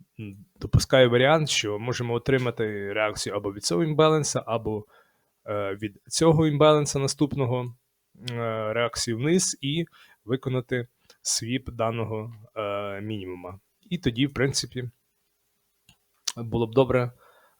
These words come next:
вже розглядати лонг угоди. Проте також, е, не виключаю, що ціна мо-, може і пробити зараз дані імбаланси.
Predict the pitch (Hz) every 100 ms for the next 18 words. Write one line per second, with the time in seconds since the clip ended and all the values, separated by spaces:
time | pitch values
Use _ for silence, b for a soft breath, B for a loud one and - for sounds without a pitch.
0 | 113 107 107 143 147 113 113 113 123 -
1 | 117 117 - 113 123 120 - - 117 113
2 | 95 92 - 123 120 160 151 - 143 -
3 | - 123 113 107 113 123 - 160 156 131
4 | - 104 104 98 - 107 110 110 - 110
5 | 107 110 110 104 110 107 107 110 104 101
6 | 98 - _ _ _ _ _ _ _ _
7 | _ - - 117 110 110 110 113 156 185
8 | 175 - 160